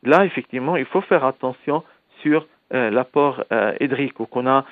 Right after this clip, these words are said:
euh, un problème cardiaque, hein, une, euh, une hypother-, enfin, voilà, un problème sur le travail du cœur, et cetera, un ralentissement de la contraction cardiaque, il faut faire attention, effectivement.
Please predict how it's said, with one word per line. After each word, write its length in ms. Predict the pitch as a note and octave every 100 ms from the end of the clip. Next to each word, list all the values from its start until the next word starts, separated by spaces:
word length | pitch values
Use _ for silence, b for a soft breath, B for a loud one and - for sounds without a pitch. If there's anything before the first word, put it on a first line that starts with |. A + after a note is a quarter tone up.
| B B
euh, 280 | A#2 A#2 G#2
un 40 |
problème 380 | - A#2 B2 B2
cardiaque, 580 | D3 B2+ B2+ D#3 C#3 -
hein, 180 | A#2 G#2
une, 340 | A#2+ A2 A2 G2+ b b b -
euh, 600 | G#2+ G2+ F#2 G2 G2+ - -
une 260 | G#2+ G#2+ B2+
hypother-, 540 | - C#3 B2+ - A2 -
enfin, 180 | -
voilà, 220 | A#2+ C3 G#2+
un 60 |
problème 420 | - A#2+ B2+ C3+ - b b _
sur 120 | B2
le 80 | B2
travail 420 | - D3 B2+ A#2+
du 160 | B2 B2+
cœur, 380 | - C#3 C3+ A#2+
et 80 | -
cetera, 540 | - - B2 A#2+ D3+ F#3 b b b
un 80 | A2
ralentissement 680 | A2+ C#3 D3 - C3 C3+ C3
de 60 |
la 100 | A2+
contraction 600 | - B2+ - A#2+ _ C3 B2
cardiaque, 320 | G2+ B2 -
il 40 |
faut 120 | -
faire 160 | - C3
attention, 400 | B2+ C3 - B2+
effectivement. 400 | - C3+ B2+